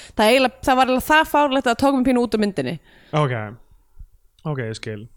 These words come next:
Speaker 2: Um, þau, þau eru farin að rífast og þau eru farin að, hérna, um, og sko, þ-, já, þ-, Edda og, og, og, eh,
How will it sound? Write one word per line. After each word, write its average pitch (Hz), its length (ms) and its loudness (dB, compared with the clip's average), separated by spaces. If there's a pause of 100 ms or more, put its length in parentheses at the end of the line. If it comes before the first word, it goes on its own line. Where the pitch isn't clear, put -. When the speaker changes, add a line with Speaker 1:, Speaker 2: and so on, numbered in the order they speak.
Speaker 2:
Um, 135 480 0 (580)
þau, 165 140 2 (180)
þau - 100 -2
eru 180 140 2
farin 196 160 0
að 185 80 0
rífast 165 560 -2
og 139 80 -6
þau 165 80 0
eru 165 100 0
farin 180 220 0
að, 180 160 -2
hérna, 170 400 0 (640)
um, 143 400 0 (600)
og 151 200 -2
sko, 151 160 -2
þ-, 165 100 -8
já, 151 180 0
þ-, 151 200 -6 (160)
Edda 165 400 0
og, 156 400 0 (540)
og, 143 500 0
og, 139 360 0
eh, - 460 -10